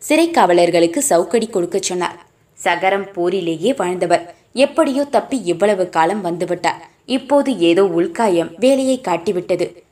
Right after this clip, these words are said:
நினைவு திரும்பவே இல்லை. வேறு வைத்தியர்களும் வந்து பார்த்தார்கள். ஒன்றும் ஆகவில்லை. மேலும் இரண்டு நாள் கடந்துவிட்டது. நாகமர் பயந்து போனார்.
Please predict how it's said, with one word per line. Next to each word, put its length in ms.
நினைவு 460
திரும்பவே 500
இல்லை. 360
வேறு 340
வைத்தியர்களும் 640
வந்து 260
பார்த்தார்கள். 680
ஒன்றும் 380
ஆகவில்லை. 640
மேலும் 420
இரண்டு 340
நாள் 180
கடந்துவிட்டது. 760
நாகமர் 580
பயந்து 320
போனார். 360